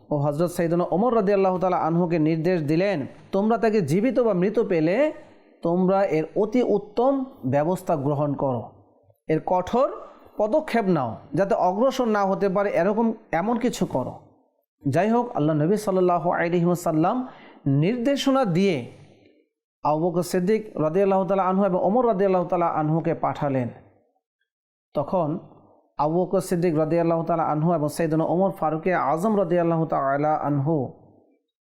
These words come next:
যখন ওই ব্যক্তিকে পেলেন, তো তাকে মৃত অবস্থায় পেলেন। ওই ব্যক্তি বিষাক্ত, ওই ব্যক্তি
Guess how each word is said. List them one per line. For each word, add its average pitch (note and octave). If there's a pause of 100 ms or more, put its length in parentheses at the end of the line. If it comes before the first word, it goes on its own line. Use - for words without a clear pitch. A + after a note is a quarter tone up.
(140)
যখন D3
ওই D3+
ব্যক্তিকে D3+
পেলেন, D#3+ (440)
তো -
তাকে C#3
মৃত D#3
অবস্থায় D#3+
পেলেন। A#2 (560)
ওই D3
ব্যক্তি C#3 (200)
বিষাক্ত, F3 (420)
ওই F3+
ব্যক্তি F#3